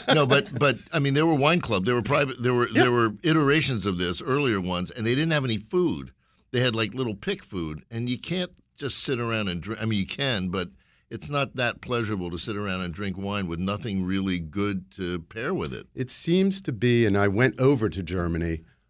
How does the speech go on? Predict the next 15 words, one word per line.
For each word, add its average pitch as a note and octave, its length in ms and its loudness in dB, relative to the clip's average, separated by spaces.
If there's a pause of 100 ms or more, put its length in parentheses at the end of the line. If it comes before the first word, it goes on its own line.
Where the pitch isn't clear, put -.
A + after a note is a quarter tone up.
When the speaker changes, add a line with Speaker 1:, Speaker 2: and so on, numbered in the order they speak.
(140)
Speaker 2:
uh, E2+ 280 -4
to F#2+ 100 -6
visit A2+ 360 4
all E2+ 160 2
these E2 180 -2
clubs. F2 240 -2
There's F2+ 120 -2
eleven G2+ 380 2
of D#2+ 80 0
them E2 140 0
now D#2+ 180 0
in D#2+ 120 -2
Germany F2 380 2
and D#2+ 120 0
Austria. E2 480 -4